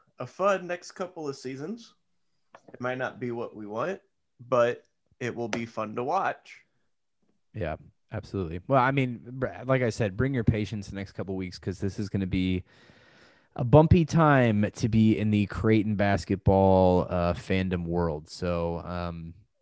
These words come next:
Speaker 2: yeah, I mean, I guess that's a wrap on two thousand and twenty and two thousand twenty-one season where Creighton finishes in the Sweet sixteen against Gonzaga.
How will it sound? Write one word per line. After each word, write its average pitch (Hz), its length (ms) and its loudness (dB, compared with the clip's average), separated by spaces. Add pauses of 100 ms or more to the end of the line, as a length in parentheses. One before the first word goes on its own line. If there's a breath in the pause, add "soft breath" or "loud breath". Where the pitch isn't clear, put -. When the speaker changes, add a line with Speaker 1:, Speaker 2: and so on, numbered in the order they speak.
(280)
Speaker 2:
yeah, 110 400 -2
I 101 80 -6
mean, 110 160 -2
I 104 80 0
guess 120 220 0
that's 117 240 0
a 101 60 6
wrap 98 360 6
on 95 720 0
two 104 200 0
thousand 98 600 2
and 90 320 -4
twenty 101 440 0
and 87 120 -4
two 104 140 -2
thousand 98 360 2
twenty-one 101 500 2
season 143 560 4
where 104 180 6
Creighton 110 420 4
finishes 113 600 2
in 110 180 0
the 98 80 2
Sweet 180 380 4
sixteen 165 560 2
against 139 340 2
Gonzaga. 143 720 6